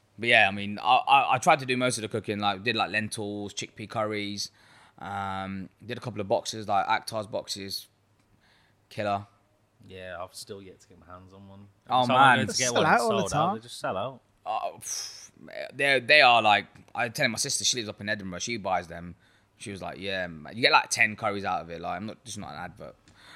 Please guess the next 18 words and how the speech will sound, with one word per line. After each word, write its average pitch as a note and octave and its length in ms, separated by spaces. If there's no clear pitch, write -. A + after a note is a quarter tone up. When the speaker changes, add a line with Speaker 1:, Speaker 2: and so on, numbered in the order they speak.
Speaker 1:
But, G2+ 260
um, F#2 420
<laughs> C#3+ 160
yeah, B2+ 400
like, A#2 200
for D3 120
me, C3+ 200
I A#2 80
was A2 100
like, G2+ 180
"Yeah, G2+ 200
this, G#2+ 280
I, G#2+ 160
I, A2+ 180
I, A2 380
I B2+ 80
think A2+ 180
you F#2+ 60